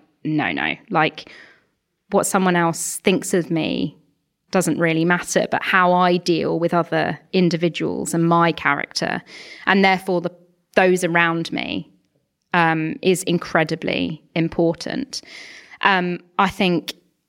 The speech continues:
relentless perseverance and ambition. Like, I don't wanna work with people who are just like, "Mm, you know, uh, it might be all right."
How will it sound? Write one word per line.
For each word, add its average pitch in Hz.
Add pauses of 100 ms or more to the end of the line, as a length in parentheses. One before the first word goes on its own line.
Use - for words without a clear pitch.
(240)
relentless 190
perseverance 170
and 170
ambition. 160 (160)
Like, 175
I 190
don't 190
wanna 175
work 170
with 175
people 165
who 170
are 160
just 160
like, 156 (140)
"Mm, 294 (240)
you 240
know, 202 (540)
uh, - (220)
it -
might 202
be 196
all 180
right." 180